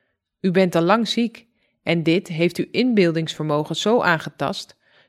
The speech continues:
dat uw gedachten alleen maar op uzelf zijn gericht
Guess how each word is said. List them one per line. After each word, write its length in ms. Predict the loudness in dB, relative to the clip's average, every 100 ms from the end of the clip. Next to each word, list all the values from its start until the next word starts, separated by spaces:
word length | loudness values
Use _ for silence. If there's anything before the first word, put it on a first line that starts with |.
| -2
dat 180 | -2 0
uw 60 |
gedachten 600 | -2 2 2 2 0 -2
alleen 280 | 0 0 0
maar 140 | 0
op 120 | -2 -6
uzelf 300 | -2 -2 0
zijn 200 | -2 -2
gericht 540 | -4 -6 -6 -10 -20